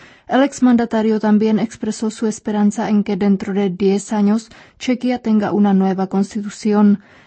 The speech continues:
En cuanto a la política exterior, Havel criticó la vacilación del gobierno con respecto a la adopción del euro y apeló a las autoridades checas para superar su escepticismo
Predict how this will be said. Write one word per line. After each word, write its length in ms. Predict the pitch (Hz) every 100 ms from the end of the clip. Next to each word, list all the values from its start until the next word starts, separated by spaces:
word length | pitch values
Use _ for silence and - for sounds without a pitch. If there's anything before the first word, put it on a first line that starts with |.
| _
En 180 | 220 214
cuanto 360 | 220 208 208
a 40 | 202
la 120 | 202
política 460 | 202 196 220 214 202
exterior, 560 | - - 214 214 220
Havel 400 | 226 214 202 202
criticó 480 | 208 202 214 - 220
la 120 | 226
vacilación 640 | 202 - 214 196 - 214 208
del 180 | 208
gobierno 520 | 196 208 202 214 220 220
con 180 | 233
respecto 540 | 208 196 - 208 - 202
a 60 | 202
la 140 | 196
adopción 520 | 202 196 - 220 208
del 160 | 202 214
euro 360 | 220 220 202 - - -
y 200 | - 226
apeló 380 | 233 226 247 247
a 60 | 254
las 160 | 247
autoridades 720 | 226 220 226 220 214 208 220
checas 400 | - 202 208 214
para 240 | - 190 202
superar 520 | - 202 202 196 208
su 240 | - 214 -
escepticismo 960 | 196 - 202 - 196 208 - 240 254